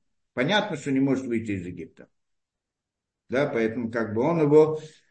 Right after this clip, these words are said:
и он его потом похоронил. Потом Йосеф вместе с этим, со всем воинством, все они пришли хоронить.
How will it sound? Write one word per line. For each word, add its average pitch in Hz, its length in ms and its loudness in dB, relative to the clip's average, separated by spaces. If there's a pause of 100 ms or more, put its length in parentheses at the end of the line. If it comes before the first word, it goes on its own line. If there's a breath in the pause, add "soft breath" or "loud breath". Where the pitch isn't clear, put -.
(180 loud breath)
и 135 100 4
он 190 220 8
его 170 240 6
потом 147 260 -2
похоронил. 143 340 2
Потом 139 300 2
Йосеф 214 360 4
вместе 143 340 4
с - 100 2
этим, 117 300 4
со 117 160 -6
всем 123 180 -2
воинством, 180 380 2
все 156 160 2
они 147 160 6
пришли 156 500 2
хоронить. 143 760 2